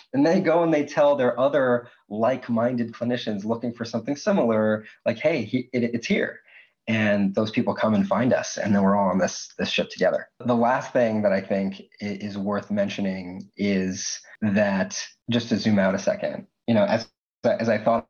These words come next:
about Devoted Health, everybody in my network told me that these are the people who are gonna change healthcare. And, you know, it's, it's back in twenty seventeen, I was like, "Wait a minute, I've got this good, nice, safe job, and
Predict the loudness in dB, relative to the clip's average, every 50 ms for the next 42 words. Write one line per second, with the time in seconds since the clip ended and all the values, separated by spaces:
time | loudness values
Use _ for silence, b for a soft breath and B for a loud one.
0 | _ -2 0 0 0 0 -2 -4 -8 b b b b b b _ -6 -4 -2 -2
1 | -4 -4 -2 -2 0 0 0 0 -2 _ _ _ B B B B B B _ _
2 | _ _ _ _ _ _ _ 0 2 2 2 2 0 0 2 2 2 2 2 2
3 | 2 2 2 2 0 -2 -4 -6 -10 -6 -6 -4 -4 -4 -6 -6 -8 -6 -4 -4
4 | -4 -4 -6 -8 -8 -8 -8 -8 -8 -8 -10 -10 -10 -8 -8 -8 -10 -8 -8 -8
5 | -10 -6 -4 -6 -6 -4 -6 -8 -8 -8 -14 -20 _ _ _ b b b b b
6 | b b b b _ -2 0 2 2 2 2 2 0 -2 -6 -10 -18 _ _ _
7 | _ _ _ _ _ _ _ _ _ _ _ _ _ _ _ _ _ _ _ _
8 | _ 0 0 2 0 0 -4 -10 -18 _ _ _ _ _ -14 -12 -2 0 0 0
9 | 0 -2 -2 -2 -2 -2 0 0 0 0 0 0 0 2 2 2 4 2 2 2
10 | 0 -2 -2 -2 -4 -4 -2 -2 -2 -4 -4 -8 -6 -4 -4 -2 0 -2 -2 -2
11 | -4 -6 -4 -4 -4 -2 -2 -2 -2 -4 -4 -6 -6 -6 -2 0 0 0 2 0
12 | 0 -2 -4 -6